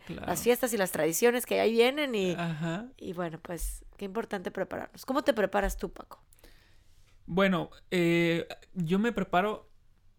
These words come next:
Speaker 1: podríamos decir que diario. Por
Speaker 2: Ok.
Speaker 1: ejemplo, yo tomo vitamina C todos los días, todos los días. Haga calor, sea época de frío, yo tomo la vitamina C. En, en, en particular lo hago porque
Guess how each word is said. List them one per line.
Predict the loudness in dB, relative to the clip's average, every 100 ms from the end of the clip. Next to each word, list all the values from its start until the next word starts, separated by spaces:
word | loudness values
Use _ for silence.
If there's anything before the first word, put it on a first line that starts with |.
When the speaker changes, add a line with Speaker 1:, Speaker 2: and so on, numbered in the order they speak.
| -20 -8
Speaker 1:
podríamos | -4 -2 -2 -2
decir | -4 -4 -6 -6 -16 _
que | -10 -10
diario. | -6 -4 -4 -4 -8 -12 -20 _
Por | -8 -6
Speaker 2:
Ok. |
Speaker 1:
ejemplo, | -2 -2 -2 -6 -8 -14 _ _ _ _ -16 -14 -12
yo | -2 -2
tomo | 0 0 0
vitamina | -4 -4 -4 -4
C | -6 -8 -8 -14 _
todos | -2 -2 0 -2
los | -2
días, | -2 -4 -6 -14 -20 _ _ _ _
todos | -4 -2
los | -2 -2
días. | -2 -4 -12 -20 -20 -20
Haga | -4 -4 -2 -4
calor, | -4 -2 0 0 0 -4
sea | -4 -4
época | -4 -6 -8 -6
de | -8
frío, | -8 -4 -2 -2 -2 -6 -12 -20 -20 _ -20 _ _
yo | -10 2 4 4 0
tomo | -2 -2 -2
la | -2
vitamina | -4 -6 -8 -8
C. | -6 -2
En, | -2 -2 -6
en, | -6 -8 -12 -18
en | -14 -8
particular | -6 -6 -2 -2 4
lo | 4
hago | 6 4 0 0
porque | -2 0 -2 -2 -6